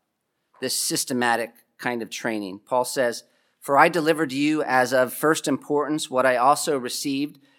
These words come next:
that Christ died for our sins in accordance with the Scriptures, that he was buried, that he was raised on the third day in accordance with Scriptures, and that he appeared to Cephas,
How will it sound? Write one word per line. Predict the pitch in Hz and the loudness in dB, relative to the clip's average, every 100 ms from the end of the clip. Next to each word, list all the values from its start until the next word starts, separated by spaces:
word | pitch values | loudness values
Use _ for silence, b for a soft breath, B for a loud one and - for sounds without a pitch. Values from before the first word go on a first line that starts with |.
| b - | b -4
that | 123 | -4
Christ | - 156 160 - | 0 2 2 0
died | 120 127 160 165 | 4 6 6 2
for | 156 | 4
our | 135 135 | 4 4
sins | - 160 139 123 | 0 2 2 0
in | 123 | -6
accordance | - 139 143 143 | -4 -4 -2 -4
with | 131 123 | -8 -8
the | |
Scriptures, | - 180 180 - 117 | -8 -8 -8 -6 -4
that | 120 120 | -2 -4
he | |
was | 120 120 | -4 -8
buried, | 156 131 143 156 | -2 0 2 2
that | 123 117 | 0 -2
he | |
was | 113 107 | -4 -6
raised | 113 127 143 143 | -4 -2 -2 -2
on | |
the | 127 | -4
third | - 131 127 | -4 -4 -4
day | 131 131 147 156 b b - | -2 0 -2 -6 b b -8
in | 120 | -6
accordance | 117 - 139 147 143 | -6 -2 0 0 -2
with | 123 | -8
Scriptures, | - 147 - 160 151 | -6 -6 -6 -8 -8
and | 123 123 | -6 -6
that | 117 | -4
he | 127 | -4
appeared | 117 - 170 165 131 | -6 -6 -6 -6 -4
to | |
Cephas, | - 160 160 139 131 - | -6 -6 -6 -4 -6 -8